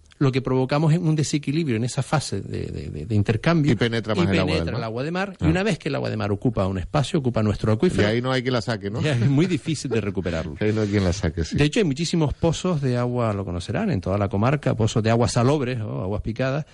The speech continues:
Speaker 1: que incorporan desaladoras de aguas salobres para poder tener un agua de calidad, por ejemplo, para cultivo de plataneras, ¿no?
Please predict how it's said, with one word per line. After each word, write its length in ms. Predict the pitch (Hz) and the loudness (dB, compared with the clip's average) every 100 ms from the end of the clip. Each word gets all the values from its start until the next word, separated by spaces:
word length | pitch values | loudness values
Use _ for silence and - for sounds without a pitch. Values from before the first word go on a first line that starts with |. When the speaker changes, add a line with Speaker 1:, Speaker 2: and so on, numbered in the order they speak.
| - | -6
Speaker 1:
que 100 | - | 0
incorporan 500 | 120 131 123 127 160 | 2 2 2 2 0
desaladoras 520 | 170 - 92 123 - 90 | -2 -6 -4 -4 -4 -4
de 60 | |
aguas 180 | 98 92 | -4 -4
salobres 340 | 87 92 117 - | -2 0 0 0
para 260 | 135 117 | 0 2
poder 340 | 110 107 127 - - - | 2 0 0 -4 -14 -4
tener 200 | 113 120 | 0 2
un 120 | 120 | 4
agua 200 | 127 135 | 4 2
de 40 | 127 | 0
calidad, 240 | 123 127 | 0 0
por 80 | 120 | 0
ejemplo, 180 | 131 139 | 0 2
para 180 | 101 95 | 0 0
cultivo 340 | 87 - 110 | 0 0 0
de 100 | 95 | 0
plataneras, 560 | 92 85 82 - - | -2 -6 -6 -10 -10
¿no? 80 | 165 | -10